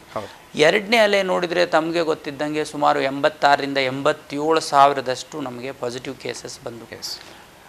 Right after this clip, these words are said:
Speaker 2: ಸರ್ಕಾರದ ನಿರ್ದೇಶನ ಮತ್ತು Government of ಇಂಡಿಯಾದ ನಿರ್ದೇಶನ ಏನು ನಮಗೆ ಇತ್ತು ಅಂದ್ರೆ, ಹೋಮ್ ಕ್ವಾರಂಟೈನ್ನ ನಾವು ಎನ್ಕರೇಜ್ ಮಾಡ್ಬೇಕು,
Speaker 1: ಹ್ಮ್.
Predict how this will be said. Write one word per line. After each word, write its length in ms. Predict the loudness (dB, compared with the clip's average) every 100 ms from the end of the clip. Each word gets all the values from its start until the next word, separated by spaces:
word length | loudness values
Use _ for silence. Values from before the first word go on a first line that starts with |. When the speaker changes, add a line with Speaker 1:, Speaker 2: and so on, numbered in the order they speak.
| -20 -16 -6
Speaker 2:
ಸರ್ಕಾರದ 560 | 2 2 8 8 8
ನಿರ್ದೇಶನ 680 | 4 -2 2 4 4 2 0
ಮತ್ತು 460 | 2 -2 -2 0 0
Government 380 | 2 2 2 2
of 100 | 0
ಇಂಡಿಯಾದ 320 | 4 6 6
ನಿರ್ದೇಶನ 580 | 4 0 0 0 -2 0 0 0 -4 -8
ಏನು 560 | -2 -2 -2 -4 -8 -10 -8
ನಮಗೆ 340 | -6 -4 -6
ಇತ್ತು 260 | -6 -8 -10
ಅಂದ್ರೆ, 520 | -8 -12 -14 -18 -20 -20 -20 -20 -20
ಹೋಮ್ 300 | 4 6 6
ಕ್ವಾರಂಟೈನ್ನ 720 | 6 6 6 4 0 0 -2 -6
ನಾವು 280 | -6 -6 -6
ಎನ್ಕರೇಜ್ 480 | -6 -2 2 4 4
ಮಾಡ್ಬೇಕು, 540 | 2 0 -2 -8 -10
Speaker 1:
ಹ್ಮ್. 300 | -8 -6 -6